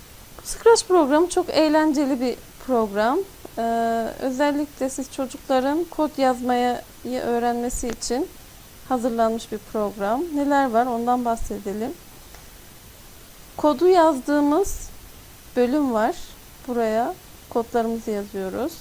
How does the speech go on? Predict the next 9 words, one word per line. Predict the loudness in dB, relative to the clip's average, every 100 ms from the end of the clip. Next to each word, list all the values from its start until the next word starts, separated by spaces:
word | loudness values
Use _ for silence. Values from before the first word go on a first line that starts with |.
| -18 -20 -20 -20 -20 -20 -18
Sahnemiz | -6 2 4 4 2 2 2
var. | 2 2
Bu | 0
kedinin | -4 -2 -2 -2
olduğu | -2 -4 -6
sahne. | -6 -2 -2 -2 -6 -6 -6 -6
Burada | -4 -2
karakterlerimizi, | 0 2 2 2 0 0 0 -2 -4 -2 -4 -6 -14 -20 -20 -20 -20 -16 -8
e, | -6 -6 -6